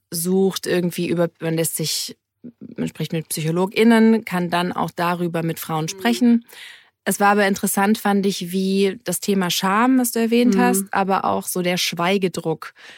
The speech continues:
Speaker 1: nimmt zu, je weiter man hochgeht in der sozialen Hierarchie.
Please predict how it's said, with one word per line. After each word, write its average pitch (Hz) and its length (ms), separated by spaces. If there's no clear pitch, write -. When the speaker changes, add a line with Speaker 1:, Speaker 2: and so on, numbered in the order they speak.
Speaker 1:
nimmt 196 360
zu, 220 260
je 190 160
weiter 180 500
man 175 280
hochgeht 208 480
in 185 140
der 185 120
sozialen 180 540
Hierarchie. 175 600